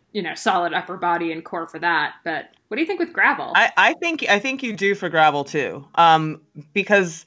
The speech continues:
Speaker 2: your upper body is absorbing a lot of chatter, you know, and
Speaker 1: Mm-hmm.
Speaker 2: it, it, it's, it's gonna fatigue it in the long term in a different way.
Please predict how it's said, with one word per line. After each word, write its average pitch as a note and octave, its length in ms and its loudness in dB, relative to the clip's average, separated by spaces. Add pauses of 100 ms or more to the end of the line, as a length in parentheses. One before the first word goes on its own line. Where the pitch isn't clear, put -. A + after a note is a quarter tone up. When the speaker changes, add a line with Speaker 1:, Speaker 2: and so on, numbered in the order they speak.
(340)
Speaker 2:
your F#3+ 200 4
upper A3 280 4
body F3+ 440 4
is D#3 140 0
absorbing D#3 560 0
a C3+ 100 -2
lot C3 600 4 (520)
of C3 500 4
chatter, A#2 580 -2 (400)
you F#3 100 2
know, F3+ 260 6
and F3 140 4
Speaker 1:
Mm-hmm. E3 160 2
Speaker 2:
it, E3 160 0
it, E3 80 -20
it's, - 380 -6
it's E3 200 -4
gonna E3+ 220 2
fatigue D#3+ 480 2
it D#3+ 180 4
in D3 180 -2
the C#3+ 100 -2
long C#3 360 4
term G#3+ 300 0
in F3+ 80 2
a D3+ 60 4
different D3 400 0
way. F2+ 420 0